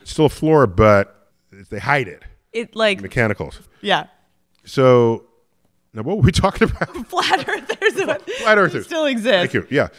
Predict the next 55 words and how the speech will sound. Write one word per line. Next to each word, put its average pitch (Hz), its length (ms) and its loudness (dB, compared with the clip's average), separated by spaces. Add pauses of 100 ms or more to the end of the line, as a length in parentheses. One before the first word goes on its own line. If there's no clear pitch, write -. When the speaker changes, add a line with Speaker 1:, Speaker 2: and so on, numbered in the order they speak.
(120)
Speaker 1:
So, 131 680 4
uh, 117 120 0
free 143 180 -4
speech. - 520 -4
Go 92 120 -4
right 87 160 -2
ahead. 69 200 -10 (420)
Speaker 2:
<laughs> - 260 -10 (960)
You 370 220 -2
look 440 260 -4 (420)
exhausted 175 680 0
by 151 160 -2
this 135 180 -10
topic. 175 260 -2
Speaker 1:
No, 370 100 6
no, 381 120 6
no. 285 60 6
It, 220 180 -2
Speaker 2:
Like, 240 100 -2
Speaker 1:
it's, 208 100 -6
Speaker 2:
you're 262 120 -2
Speaker 1:
it's, 254 220 0 (100)
Speaker 2:
just 185 40 -8 (200)
Speaker 1:
it's, 190 260 2
I'm 170 220 0
not 185 220 2
gonna 170 220 2
fight 196 320 -2
you. - 160 -18 (500)
If 110 160 -10
you 139 40 -2
wanna 143 120 0
think 160 220 -2
about 135 240 0
it, - 440 -12
go 131 120 -4
ahead. 143 360 -4 (300)
Speaker 2:
You 196 160 -4
know, 190 200 2
you're 190 220 0
Speaker 1:
Let's 185 120 -2
just 226 180 0 (160)
get 190 180 4
ju-, 127 300 -6
you 160 80 0
know, 131 420 2 (400)
there, 107 220 0
pe-, - 340 -6
there 135 100 0
are 131 40 -2
plenty 214 520 0
of 196 60 -4
jobs 143 340 4
for 147 140 -10
you. 110 280 -8